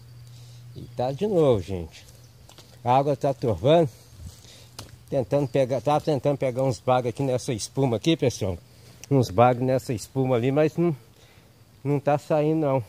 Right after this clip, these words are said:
A água já tá clareando, os lambari já começam a perturbar. E, e as tilapinhas. Aí, pessoal. Debaixo dessas espumas aí é boa pra pe-, pegar, viu? Hum. Ó.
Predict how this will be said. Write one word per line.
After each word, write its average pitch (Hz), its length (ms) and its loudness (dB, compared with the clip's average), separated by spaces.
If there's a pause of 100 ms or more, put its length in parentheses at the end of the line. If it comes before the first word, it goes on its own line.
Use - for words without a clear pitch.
A 127 120 2
água 131 140 2
já 143 160 0
tá 139 160 -4
clareando, 135 460 -2
os 117 80 -8
lambari 139 480 2
já 170 160 2
começam 131 420 4
a - 20 2
perturbar. 135 640 2 (760)
E, 135 80 -8 (140)
e 156 80 2
as 147 140 4
tilapinhas. 127 640 0 (1040)
Aí, 123 200 0
pessoal. 120 420 0 (1700)
Debaixo 120 400 -2
dessas 131 340 -6
espumas 127 420 -6
aí 127 100 -2
é 135 80 0
boa 127 320 0
pra 120 160 -2
pe-, 117 260 -6
pegar, 110 400 0
viu? 123 240 -4 (1000)
Hum. 113 240 -4 (1300)
Ó. 135 160 6